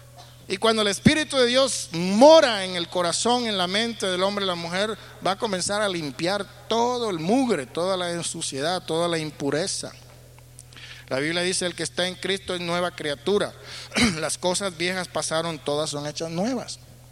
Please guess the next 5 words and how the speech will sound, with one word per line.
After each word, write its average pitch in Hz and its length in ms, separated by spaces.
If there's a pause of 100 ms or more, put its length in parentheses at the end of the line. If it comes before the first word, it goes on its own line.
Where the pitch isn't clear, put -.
(1200)
Amén. 190 460 (1120)
Por 165 140
eso 233 260
es 247 180
que 202 360